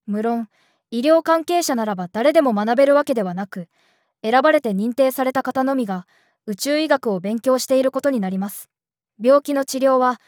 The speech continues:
病気の根本原因を突き止めるところから始まります。例えば、痛風という病気の原因は地球医学ではすでに解明されていることになりますが、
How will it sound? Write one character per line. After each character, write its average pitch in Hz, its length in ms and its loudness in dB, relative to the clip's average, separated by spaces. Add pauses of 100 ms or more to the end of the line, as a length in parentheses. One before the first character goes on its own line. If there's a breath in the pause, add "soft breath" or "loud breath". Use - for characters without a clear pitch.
(260)
病 285 200 6
気 311 100 -4
の 302 180 2
根 294 180 -2
本 330 200 2
原 339 140 2
因 277 240 -2
を 190 80 -4
突 - 140 -16
き - 80 -16
止 277 120 0
め 294 100 4
る 277 100 0
と 202 100 -8
こ 226 120 -4
ろ 240 80 -2
か 226 100 -4
ら 185 60 -4
始 185 240 -8
ま 196 80 -2
り 202 100 -4
ま 196 100 -6
す。 - 180 -18 (500)
例 339 120 8
え 330 60 6
ば、 214 240 -2
痛 294 240 -2
風 330 240 -4
と 311 140 2
い 311 120 0
う 285 80 -2
病 285 160 4
気 285 100 -6
の 277 120 -2
原 262 140 0
因 262 200 -2
は 240 140 0
地 - 160 -10
球 320 240 -2
医 330 80 -4
学 277 200 0
で 214 100 -2
は 180 120 -6
す - 160 -10
で 302 140 4
に 214 80 -2
解 240 240 -2
明 262 160 0
さ 254 140 -4
れ 254 100 -2
て 262 120 2
い 254 40 4
る 254 80 0
こ 247 100 -6
と 269 100 -2
に 233 120 -2
な 190 100 -4
り 202 80 -4
ま 220 100 -4
す 208 140 -12
が、 170 200 -14